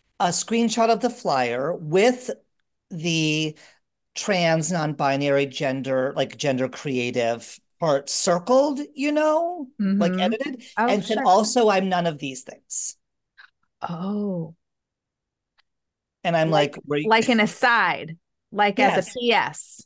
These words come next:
Speaker 1: Yes. Number one, this doesn't sound fun, and how dare you suggest it? Number
Speaker 2: <laughs>
Speaker 1: two, by the way, I'm not trans. <laughs>
Speaker 2: B T W,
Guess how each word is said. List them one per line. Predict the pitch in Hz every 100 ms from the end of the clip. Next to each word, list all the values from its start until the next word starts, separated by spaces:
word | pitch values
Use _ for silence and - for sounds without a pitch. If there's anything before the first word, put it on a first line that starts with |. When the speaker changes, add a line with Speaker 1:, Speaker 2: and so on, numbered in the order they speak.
| -
Speaker 1:
Yes. | 190 147 - -
Number | 185 196 240
one, | 233 185 175
this | 185 180
doesn't | 156 165 185
sound | 175 180
fun, | 175 131 139
and | 135
how | 143
dare | 131 120
you | 123 143
suggest | 165 151 123 127 -
it? | 139 151 -
Number | 175 165 165
Speaker 2:
<laughs> |
Speaker 1:
two, | - - 196 208 214 214 214 - 175 160
by | 160 156
the | 175
way, | 160 151
I'm | 139 139 135
not | 117 123 -
trans. | - 120 95 - - - - - - - _ _ _
<laughs> | _ _ _ _ _ -
Speaker 2:
B | 202 220
T | 285 247
W, | 214 180 170 165 165 165